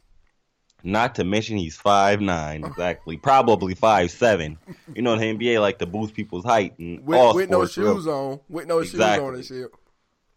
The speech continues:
Speaker 1: Exactly, man.
Speaker 2: It
Speaker 1: If he
Speaker 2: is
Speaker 1: could do it, you could do it, man.
Speaker 2: No, I can't, bro.
Speaker 1: <laughs> You can't.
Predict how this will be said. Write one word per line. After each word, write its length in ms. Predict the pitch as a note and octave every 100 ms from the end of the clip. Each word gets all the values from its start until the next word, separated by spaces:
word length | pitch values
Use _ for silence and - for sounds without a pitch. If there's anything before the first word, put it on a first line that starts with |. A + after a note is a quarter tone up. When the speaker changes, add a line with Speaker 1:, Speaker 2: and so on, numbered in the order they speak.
| _ _ _ _
Speaker 1:
Exactly, 580 | C#2+ F2 F#2 E2+ D#2 D#2
man. 360 | E2 E2+ F2
Speaker 2:
It 40 | -
Speaker 1:
If 60 | A#2+
he 80 | C#3
Speaker 2:
is 60 |
Speaker 1:
could 100 | C3+
do 120 | A2+ A2
it, 120 | A2
you 100 | C3+
could 160 | B2 G#2+
do 200 | G2 F2+
it, 100 | E2+ F2 -
man. 320 | F2+ G2 A2+ A2+
Speaker 2:
No, 160 | A2+ A#2
I 80 | G#2+
can't, 280 | - F#2 F2+
bro. 220 | F#2 F#2+ _ _ _ _ _
Speaker 1:
<laughs> 400 | A2+ A2 F3 D3+
You 160 | A2+ A#2
can't. 300 | G#2 E2+ E2+